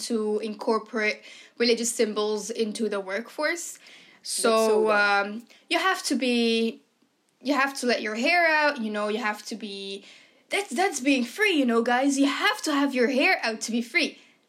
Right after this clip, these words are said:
Speaker 1: That's their mentality. That's how they see things. However, I'm opposed, I'm very opposed to that. I became a hijabi, like, six months. I don't like to use the word hijabi because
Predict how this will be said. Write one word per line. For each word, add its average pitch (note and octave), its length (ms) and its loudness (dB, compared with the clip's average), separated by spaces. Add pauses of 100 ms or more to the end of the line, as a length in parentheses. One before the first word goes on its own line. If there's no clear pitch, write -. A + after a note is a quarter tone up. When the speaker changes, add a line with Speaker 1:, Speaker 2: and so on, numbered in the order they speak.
(200)
Speaker 1:
That's C4+ 320 -2
their D#4 200 0
mentality. A#3 840 -2
That's A3+ 280 -2
how A3+ 140 0
they G#3+ 140 -4
see A#3 240 -6
things. G#3+ 320 -12
However, A3+ 560 0 (440)
I'm C4 120 0
opposed, B3 460 0
I'm A#3+ 120 -4
very A#3 200 2
opposed A3 320 -4
to - 60 -14
that. G#3 200 -4
I A3 140 -2
became A3+ 320 -8
a A3 40 -10
hijabi, G#3+ 600 -4
like, G#3 280 -8
six - 580 -8
months. A3 300 -8 (360)
I B3 140 0
don't D4 320 2
like A#3 240 -4 (140)
to A#3+ 100 -4
use A3 180 -4
the G#3+ 100 -4
word G#3 220 -6
hijabi G3+ 360 -4
because G#3 340 -10